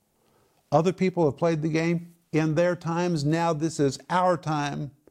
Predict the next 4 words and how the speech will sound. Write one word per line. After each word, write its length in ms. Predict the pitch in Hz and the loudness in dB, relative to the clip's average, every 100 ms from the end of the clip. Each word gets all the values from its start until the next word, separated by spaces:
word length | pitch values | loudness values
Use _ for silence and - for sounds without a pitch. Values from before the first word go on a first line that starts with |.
| _ _ _ _ _ _ _ - | _ _ _ _ _ _ _ -8
And 300 | 117 95 101 | -6 -4 -2
what 360 | 127 160 165 - | 2 4 2 -2
an 180 | 87 85 - | -10 -10 -8
opportunity. 1200 | - - - - - 740 740 123 127 120 107 98 | -6 -6 -10 -16 -14 -12 -12 -12 -12 -12 -14 -18